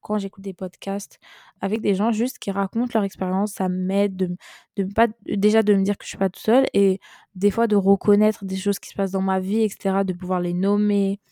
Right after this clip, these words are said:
Tu vois ce que je veux dire ? Donc voilà, je ne suis pas un professionnel,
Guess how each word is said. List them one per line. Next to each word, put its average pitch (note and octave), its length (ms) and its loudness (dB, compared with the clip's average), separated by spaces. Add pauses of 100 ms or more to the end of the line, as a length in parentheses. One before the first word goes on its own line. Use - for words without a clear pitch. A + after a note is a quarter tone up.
(360)
Tu - 80 -20
vois G3+ 100 2
ce - 80 -6
que G#3+ 80 2
je F#3+ 100 0
veux F#3+ 80 4
dire ? F#3 280 -4 (680)
Donc A3+ 220 -2
voilà, G3 260 4
je G3 120 0
ne F#3+ 60 0
suis - 100 -10 (100)
pas G#3+ 240 2
un F#3+ 80 -2
professionnel, G3 640 -2